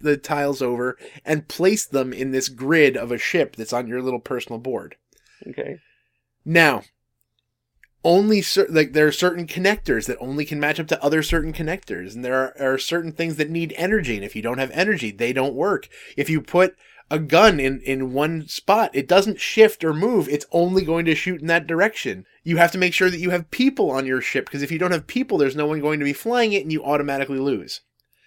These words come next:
Speaker 1: This is
Speaker 2: What?
Speaker 1: timed, and not only is it timed, but in the, the actual physical game, you have to do it one-handed.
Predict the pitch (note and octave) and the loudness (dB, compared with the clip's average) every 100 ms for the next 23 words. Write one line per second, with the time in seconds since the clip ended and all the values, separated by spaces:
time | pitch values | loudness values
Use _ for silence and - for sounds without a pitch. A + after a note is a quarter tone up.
0 | _ _ _ D3 D#3 G3 - F3+ F#3+ D#3 | _ _ _ -4 -2 -2 -4 -2 2 2
1 | B2 G#2+ - D3 D3+ G3 A#3 A3+ G#3 G3 | 0 -6 -4 0 4 4 4 2 0 -4
2 | - A#3+ G#3 D3 C#3 - _ _ D3 D#3+ | -4 0 0 0 -4 -14 _ _ 2 2
3 | D#3 D3 C#3+ C3 _ _ - D3 - D#3 | 2 0 -2 -6 _ _ -4 -2 0 0
4 | D#3+ - - G3 E3+ D3 C3 _ - F3 | 0 0 -4 0 2 2 0 _ 2 2
5 | D#3+ D3+ B2+ A#2+ E3 A#3 F#3 B2+ B2+ - | 2 0 -2 -2 0 2 2 -2 -8 -16
6 | _ _ _ _ _ D#3 E3+ E3+ D#3+ D#3 | _ _ _ _ _ 4 4 6 4 2
7 | C3+ C3+ A#2+ B2 A2+ E2+ | 2 -4 -4 -6 -6 -8